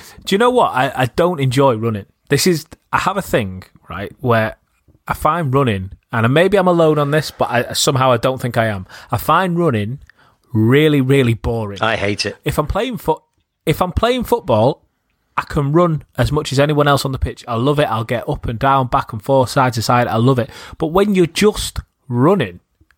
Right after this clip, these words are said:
Speaker 1: I mean, where's the enjoyment in that? But I got tagged in this five K, five thing. Um, so I did it. Then I just wanted to keep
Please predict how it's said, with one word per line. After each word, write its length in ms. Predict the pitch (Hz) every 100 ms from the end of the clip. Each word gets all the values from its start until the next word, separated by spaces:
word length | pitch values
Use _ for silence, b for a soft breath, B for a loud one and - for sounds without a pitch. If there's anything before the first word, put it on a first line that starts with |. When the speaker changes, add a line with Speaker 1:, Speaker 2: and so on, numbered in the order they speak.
| _ _ _ _ _ _
Speaker 1:
I 60 | 139
mean, 280 | 139 147 - b b
where's 260 | - 165 180
the 80 | 190
enjoyment 460 | 151 170 180 143
in 80 | 117
that? 220 | 101 -
But 240 | - 143 - B B
I 80 | 131
got 220 | 147 156
tagged 320 | - 185 156
in 100 | 160
this 140 | 151 143
five 400 | - 135 139 131
K, 360 | - 135 135 127
five 360 | - 120 120
thing. 340 | - 120 120 113 B B B B
Um, 420 | 120 117 113 117 _ _ _ _ _ -
so 120 | 120
I 60 |
did 160 | 110 151
it. 260 | 165 151 - _ - _
Then 440 | 127 117 117 113 110 -
I 60 | 117
just 260 | 135 -
wanted 180 | 120 113
to 80 | 113
keep 280 | - 127